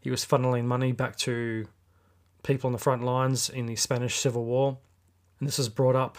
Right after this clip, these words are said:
in his past, and it was something the government tried to get him on. It also brings up J. Edgar Hoover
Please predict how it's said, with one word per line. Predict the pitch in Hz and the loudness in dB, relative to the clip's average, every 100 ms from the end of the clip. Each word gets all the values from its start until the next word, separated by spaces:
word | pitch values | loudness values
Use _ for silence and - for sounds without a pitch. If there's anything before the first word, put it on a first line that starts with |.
| - - | -18 -8
in | 147 | -4
his | 120 110 | -2 -4
past, | - 143 143 139 - | 2 6 6 4 0
and | 131 113 113 | -4 -6 -6
it | 120 | -6
was | 120 | -4
something | - 123 113 | -2 -2 -4
the | 113 | -6
government | 117 117 110 | -6 -6 -6
tried | 117 117 | -6 -6
to | |
get | 113 123 | -2 0
him | 135 | 2
on. | 135 143 131 - _ - - - _ _ _ - | 4 4 0 -10 _ -20 -20 -20 _ _ _ -2
It | |
also | 135 - 127 | 0 2 4
brings | 135 127 123 | 4 2 2
up | 120 - - - _ _ - | -2 -4 -16 -20 _ _ -8
J. | 127 135 131 | 2 4 6
Edgar | 127 123 | 4 2
Hoover | 110 139 143 143 | 4 6 8 6